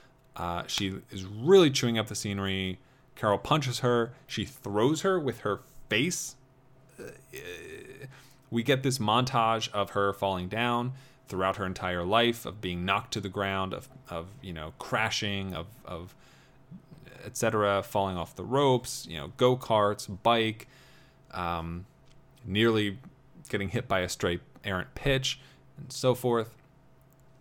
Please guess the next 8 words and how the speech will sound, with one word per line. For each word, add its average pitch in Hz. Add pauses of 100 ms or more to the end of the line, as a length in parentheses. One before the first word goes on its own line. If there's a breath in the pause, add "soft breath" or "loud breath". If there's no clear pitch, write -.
(320)
And 113 (460 loud breath)
this 151
is 240
kind 135
of 120
the 107
visual 107
representation 123